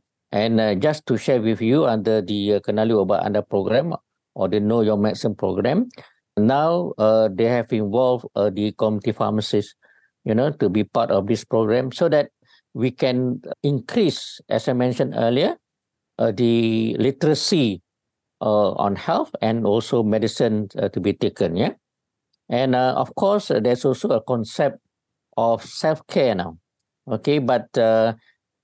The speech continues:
I would suggest that, you know, even for self-care, they have to be guided, you know, so that, you know, to make sure that, uh, that people know how to do this. And this is something that,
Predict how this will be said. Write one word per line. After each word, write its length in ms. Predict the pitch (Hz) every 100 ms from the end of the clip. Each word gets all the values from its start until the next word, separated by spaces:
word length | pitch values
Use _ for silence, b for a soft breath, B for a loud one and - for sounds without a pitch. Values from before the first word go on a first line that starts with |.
| _ -
I 120 | 139
would 180 | 139 131
suggest 580 | - 131 131 143 143 -
that, 240 | 113 110
you 60 | 120
know, 260 | 135 156 -
even 340 | 113 117 147 143
for 180 | 127
self-care, 540 | 113 139 127 - 156 151
they 160 | 120
have 220 | 120 123 -
to 80 |
be 140 | 101 110
guided, 420 | 98 98 98 107 - _ _ _ _ _ -
you 100 | 117
know, 180 | 135
so 180 | 139 123
that, 180 | 113 110 117
you 80 |
know, 280 | 120 143 135 104
to 80 |
make 200 | 104 113
sure 280 | 117 139 127
that, 240 | 107 104 - _ _ _ _
uh, 120 | 110 104
that 180 | 113 -
people 340 | 113 - 120
know 220 | 110 123
how 240 | 120 117 113
to 180 | 117
do 160 | 98 104
this. 300 | 127 202 - b b b b
And 240 | - 110 117
this 140 | 135
is 100 | 127
something 480 | - 127 113 147 139
that, 180 | 113 104